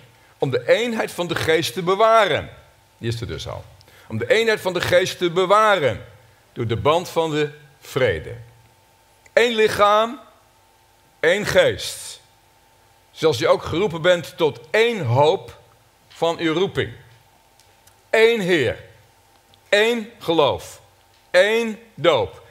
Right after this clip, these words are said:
één God en Vader van allen, die boven allen en door allen en in u allen is." Nou, het is al heel wat.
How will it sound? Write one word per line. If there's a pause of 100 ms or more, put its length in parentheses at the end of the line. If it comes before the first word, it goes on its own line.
(140)
één
God
en
Vader (420)
van
allen, (380)
die
boven
allen
en
door
allen (240)
en
in (100)
u (160)
allen (180)
is." (680)
Nou, (120)
het
is
al
heel
wat.